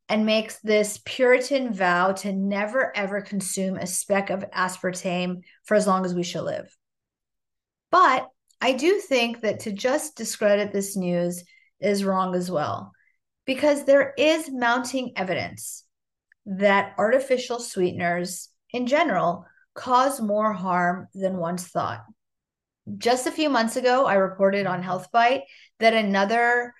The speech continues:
sweetener called erythritol is actually a natural sugar alternative, was associated with an increased incidence of mace, or major cardiac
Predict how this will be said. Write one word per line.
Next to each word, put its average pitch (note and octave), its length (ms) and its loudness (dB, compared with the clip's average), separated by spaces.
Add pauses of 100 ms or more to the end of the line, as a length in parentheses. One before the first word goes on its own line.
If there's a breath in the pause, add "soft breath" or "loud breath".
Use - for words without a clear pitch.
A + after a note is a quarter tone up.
(140 soft breath)
sweetener A3+ 580 -2
called F#3+ 340 0
erythritol G#3+ 800 0
is F#3+ 120 -4
actually G#3+ 500 -2
a F#3 120 -4
natural F#3+ 640 -2
sugar G3+ 500 0
alternative, G#3 840 -2 (600 soft breath)
was G#3+ 140 -2
associated B3+ 840 2
with G3 160 -6
an G3+ 180 -4
increased A#3+ 520 -6
incidence G3 640 -2
of F#3 180 -4
mace, F#3+ 520 -4 (220 soft breath)
or F#3+ 160 2
major G3+ 460 -2
cardiac F#3 680 -2